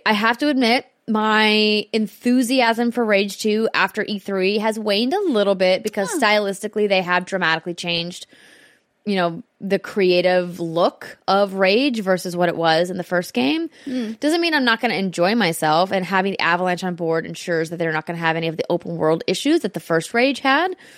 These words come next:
Speaker 1: I think that that was a really smart move to bring them on board to help with the creative development of the game. But I don't know how pumped I am about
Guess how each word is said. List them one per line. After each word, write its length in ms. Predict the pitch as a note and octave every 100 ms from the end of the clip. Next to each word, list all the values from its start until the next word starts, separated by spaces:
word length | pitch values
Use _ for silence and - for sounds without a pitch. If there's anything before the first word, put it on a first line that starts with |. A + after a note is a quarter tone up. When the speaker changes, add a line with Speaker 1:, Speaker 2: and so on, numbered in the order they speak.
| - - -
Speaker 1:
I 60 |
think 220 | G3+ F#3+ -
that 320 | E3 D3 - _
that 120 | F#3+ F3+
was 120 | F3+
a 60 |
really 200 | E3+ E3+
smart 320 | E3 G3 F3 F#3+
move 260 | E3+ F3+
to 80 | F#3
bring 180 | E3+ E3+
them 140 | E3
on 120 | D#3+
board 280 | E3 D#3 F#3
to 40 | F3
help 240 | D#3+ -
with 80 | -
the 80 | -
creative 320 | - D#3+ D#3
development 480 | D3+ C3+ B2+ E3+ F#3+
of 60 | G3+
the 60 |
game. 340 | G#3+ A3 B3+ B3+ - - _ _
But 340 | G3 A#3 F3+ - _ _ _ _ _ _ _ _
I 80 | G#3+
don't 180 | C4 B3+
know 380 | A3+ G#3+ A3 G#3+
how 680 | G3 G#3 G3+ G3 F#3+ F#3 - - -
pumped 320 | - G3+ G#3 F#3+
I 80 |
am 240 | F3+ F3 F3
about 560 | F3 E3 E3+ F3+ -